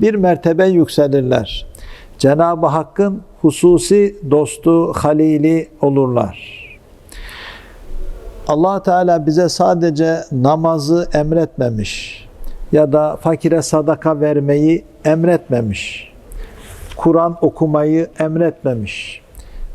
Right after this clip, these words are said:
Bir de kalple alakalı Kur'an'da emirler var. Allah Teala mesela buyuruyor ki, "Ve alallahi felletevekkelil mu'minun." Müminler Allah'a tevekkül etsinler.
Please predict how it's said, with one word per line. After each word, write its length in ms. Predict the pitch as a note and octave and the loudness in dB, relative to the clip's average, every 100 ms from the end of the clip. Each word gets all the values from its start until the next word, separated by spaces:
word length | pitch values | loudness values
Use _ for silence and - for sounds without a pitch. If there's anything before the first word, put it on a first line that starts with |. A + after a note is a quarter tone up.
| - | 0
Bir 260 | E3+ B3+ G3 | 2 2 4
de 300 | F#3+ F3+ - - - | 2 2 -4 -8 -4
kalple 440 | - A3 - - | 0 0 0 0
alakalı 640 | F3 F3 E3+ D#3+ - E3+ | 2 4 4 2 0 0
Kur'an'da 520 | D#3+ - E3+ D#3+ D3 D3 | 0 0 2 2 2 0
emirler 480 | C#3+ C#3 C3 B2 | 2 2 4 2
var. 540 | A2+ G#2 F#2 - - - - - - - - | 2 -2 -6 -12 -14 -14 -12 -16 -16 -8 -2
Allah 360 | F3+ G#3+ G#3 | 0 0 0
Teala 400 | G3+ F3+ F3 E3 | 0 0 2 2
mesela 580 | D#3+ E3 - D#3+ D#3+ C#3 | 0 -2 0 2 2 4
buyuruyor 400 | D#3+ E3 G3+ F#3 | 2 4 4 2
ki, 380 | - F3+ F#3+ - - - - | 2 2 2 -2 -6 -4 2
"Ve 120 | D#3+ | 2
alallahi 840 | E3 F3 F3 F3 E3 F#3 F3 E3+ | 2 0 2 2 2 2 2 0
felletevekkelil 1160 | E3 E3+ E3 E3 D#3 D3+ E3 F3 - E3 E3 E3 | 0 0 2 0 2 0 2 0 2 2 4 2
mu'minun." 840 | D#3 D#3+ D#3+ D#3 D#3+ E3+ D#3+ C3+ A2+ | 0 -2 0 4 4 4 2 -2 -6
Müminler 880 | B2 C#3+ - F3 E3+ E3+ F3 E3+ - - - - - | 0 0 2 2 4 2 2 0 -6 -8 -6 -4 -2
Allah'a 460 | D3 E3+ E3+ C3 | 0 2 2 0
tevekkül 500 | - D#3 D#3+ D#3+ F#3 | 0 0 0 2 2
etsinler. 920 | D#3 B2 - A#2+ A2 G2 - - - | 2 -2 -2 -2 -2 -4 -6 -8 -8